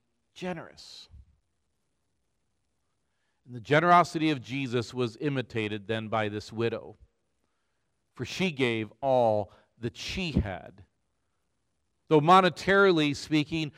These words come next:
her offering was insignificant. A one-sixteenth of a day's wages of a denarii. That's it. But she gave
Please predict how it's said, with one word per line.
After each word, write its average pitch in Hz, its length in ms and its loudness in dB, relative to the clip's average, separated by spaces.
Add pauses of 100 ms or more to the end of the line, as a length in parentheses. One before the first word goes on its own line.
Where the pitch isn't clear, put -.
her 180 220 6
offering 180 400 6
was 165 160 2
insignificant. 170 760 -2 (220)
A 156 80 2
one-sixteenth 202 1200 0
of 156 180 0
a 147 80 2
day's 170 560 -2
wages 135 720 -2 (1120)
of 147 140 -6
a 156 60 -6
denarii. 143 680 0 (1120)
That's - 240 -10
it. 254 240 -2 (2750)
But 113 100 -20
she - 160 -8
gave 123 600 0